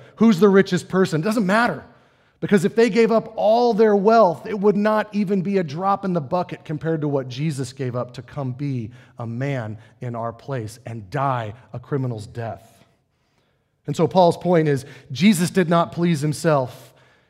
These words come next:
and he gave up way more than we would ever give up. So then the second part, you can see it's in quotations there, "The reproach of those who reproached you fell on me." What does that mean?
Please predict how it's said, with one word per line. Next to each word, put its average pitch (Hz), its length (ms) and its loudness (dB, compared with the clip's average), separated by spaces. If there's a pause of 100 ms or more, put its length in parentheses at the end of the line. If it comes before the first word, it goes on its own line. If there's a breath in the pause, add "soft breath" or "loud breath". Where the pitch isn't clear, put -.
(500 soft breath)
and 139 140 -6
he 180 140 0
gave 156 220 0
up 127 100 -6
way 127 220 -2
more 127 240 -4
than 107 200 -10
we 127 140 -6
would 113 220 -8
ever 107 220 -14
give 95 200 -16
up. 90 180 -20 (1500)
So 170 140 -2
then 165 100 2
the 160 100 4
second 165 360 2
part, 139 200 2
you 151 60 -2
can 156 140 -2
see 185 180 2
it's 160 140 0
in 170 100 2
quotations 160 680 0
there, 143 300 0 (220 loud breath)
"The 147 100 2
reproach 175 540 2
of 147 180 -6
those 160 260 2
who 160 120 -4
reproached 156 540 -4
you 147 100 -4
fell 135 340 -6
on 127 200 -4
me." 117 300 -8 (460 soft breath)
What 196 80 -10
does 139 120 -10
that 139 220 -8
mean? 95 200 -20